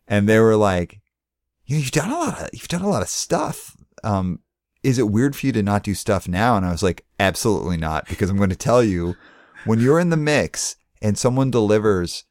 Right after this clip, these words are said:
and you're playing in, like, a punk band or you have an indie label and someone delivers three thousand records at your doorstep or your friend's doorstep,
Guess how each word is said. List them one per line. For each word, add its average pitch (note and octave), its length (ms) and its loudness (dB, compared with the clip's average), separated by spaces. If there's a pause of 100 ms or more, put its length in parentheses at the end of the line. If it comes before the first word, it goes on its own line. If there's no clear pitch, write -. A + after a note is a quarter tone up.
(160)
and G2 120 -2
you're G#2 120 2
playing B2 260 2
in, G#2 80 2
like, F2+ 160 -2
a A2+ 60 -8
punk G#2+ 280 -4
band G#2+ 280 0
or F2+ 140 2
you F2+ 100 2
have F2+ 100 -2
an F2 80 -2
indie G#2 260 -2
label A2+ 300 2
and G#2 120 -4
someone A#2 240 0
delivers F#2+ 440 0
three G#2 220 -2
thousand G2 380 0
records F2+ 300 -4
at F2+ 120 -2
your F2+ 120 -2
doorstep G2 560 0
or G2+ 120 2
your F2+ 120 2
friend's F#2+ 320 -2
doorstep, A#2 500 0